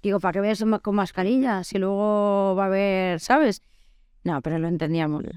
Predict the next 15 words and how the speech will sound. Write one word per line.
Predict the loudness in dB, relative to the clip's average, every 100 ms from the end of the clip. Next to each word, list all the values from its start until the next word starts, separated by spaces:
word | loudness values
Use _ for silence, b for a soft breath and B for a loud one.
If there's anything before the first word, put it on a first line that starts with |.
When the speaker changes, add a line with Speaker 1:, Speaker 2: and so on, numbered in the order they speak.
| -14
Speaker 1:
Y | -6 -2 -2 -2
fue | -2 0
raro, | 4 4 4 2 0
porque | -2 -2 -4
fue | -4 -4
como, | 0 2 2
"No |
nos | 0 0
podemos | -2 -2
tocar", | -2 -2 -2
pero | -2
luego | -2 -4 -6 -8
estábamos | -8 -4 -4 -4
todos |
Speaker 2:
Claro. | -6